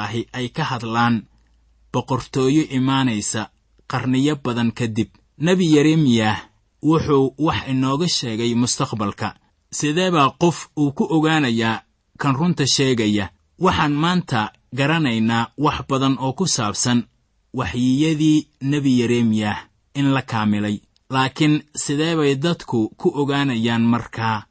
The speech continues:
ay laba nebiba ay wax saadaalinayaan? Ilaah wuxuu dhigay tijaabo lagu kala garanayo nebiga isaga ka yimid iyo kan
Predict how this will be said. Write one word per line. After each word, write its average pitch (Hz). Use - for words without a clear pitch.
ay 127
laba 139
nebiba 123
ay 135
wax 143
saadaalinayaan? 123
Ilaah 147
wuxuu 151
dhigay 139
tijaabo 131
lagu 139
kala 135
garanayo 113
nebiga 139
isaga 123
ka -
yimid 135
iyo 127
kan 147